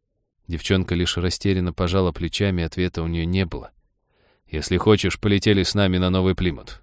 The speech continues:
предложил Чимбик. «Там мы тебе сделаем документы и отправим на нейтральную планету».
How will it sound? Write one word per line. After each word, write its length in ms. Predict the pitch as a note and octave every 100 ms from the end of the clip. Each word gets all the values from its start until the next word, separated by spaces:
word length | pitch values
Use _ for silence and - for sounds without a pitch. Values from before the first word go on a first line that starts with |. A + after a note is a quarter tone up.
| _
предложил 480 | E2 D#2+ E2 E2+ E2+
Чимбик. 420 | - C#2 - - _ _ - - -
«Там 220 | G2+ G#2+
мы 100 | G#2
тебе 240 | G#2 G#2
сделаем 400 | F2+ G#2 G2+ F#2+
документы 520 | F2+ - G#2 G2+ F2+
и 40 | F#2
отправим 500 | F2 - G2+ F#2 F#2
на 60 |
нейтральную 600 | F#2+ F#2+ F#2 F#2+ F2+ F2
планету». 540 | - F#2+ F#2 C#2+ -